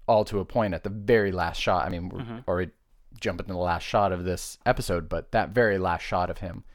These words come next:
Speaker 1: looking at his dad from
Speaker 2: Mm-hmm.
Speaker 1: across the cemetery.
Speaker 2: Right.
Speaker 1: And he just realizes,
Speaker 2: Right.
Speaker 1: "Oh, yeah, I had never known
Speaker 2: Yeah.
Speaker 1: this before." Yeah.
Speaker 2: What did you think of the storyline, uh, that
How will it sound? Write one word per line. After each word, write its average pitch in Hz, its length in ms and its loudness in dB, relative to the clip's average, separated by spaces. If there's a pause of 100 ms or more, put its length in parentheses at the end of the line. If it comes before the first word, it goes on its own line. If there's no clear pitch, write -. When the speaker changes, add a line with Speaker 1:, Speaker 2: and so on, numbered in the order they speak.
(420)
Speaker 1:
looking 92 280 -2
at 85 120 -2
his 85 140 -6
dad 90 320 2
from 139 100 -6
Speaker 2:
Mm-hmm. 113 120 -6
Speaker 1:
across 87 280 -4
the - 80 -14
cemetery. - 600 -8 (200)
Speaker 2:
Right. 92 360 -8
Speaker 1:
And 92 120 -6
he 90 80 -2
just 85 260 -8
realizes, 82 840 -4 (160)
Speaker 2:
Right. 226 240 -6 (1120)
Speaker 1:
"Oh, 107 140 0
yeah, 107 260 0 (560)
I 87 420 -2 (240)
had 87 220 -12 (100)
never 92 280 -4
known 90 300 -10 (460)
Speaker 2:
Yeah. 190 320 -4 (140)
Speaker 1:
this - 160 -12
before." - 420 -12
Yeah. 98 200 -10 (100)
Speaker 2:
What 165 180 2
did 220 160 -6
you 233 120 -4
think 196 280 -4
of 180 240 -2
the 165 80 -4
storyline, 117 880 0 (140)
uh, 101 300 -2
that 95 340 -2